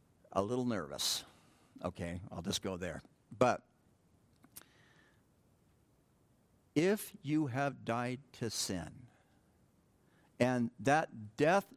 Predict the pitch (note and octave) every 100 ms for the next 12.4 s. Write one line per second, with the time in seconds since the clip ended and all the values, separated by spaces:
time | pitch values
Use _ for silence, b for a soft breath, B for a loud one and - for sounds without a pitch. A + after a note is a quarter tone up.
0 | - C#3+ C3 - D#3 C#3 A2+ G2+ B B
1 | A#2 C3 A2 A2+ B2 B2+ - A2 G#2 -
2 | E3 F#3+ - C#3 - D3 D#3 - C3 G#2+
3 | A#2+ A2+ - - C#3+ G#2 - B B -
4 | A#2+ C3+ B2 - b - D#3 F3+ C3 A2
5 | E3 D3+ G2+ b b - C3 - D#3 C#3+
6 | B2+ - - G2+ B2 E3+ C3 B2 E2 -
7 | - - _ _ _ _ _ _ _ _
8 | _ b b b - C3 C#3 C3 D3 F#3
9 | - - F3+ G#3 D#3 C#3+ B2+ A#2 F3 E3+
10 | G2 D#2 B B C3 B2 C#3 F#3+ F3 E3
11 | F3 E3 D3 - D3+ D#3 - C#3+ C3+ D3
12 | C#3+ D#3+ D3+ C3+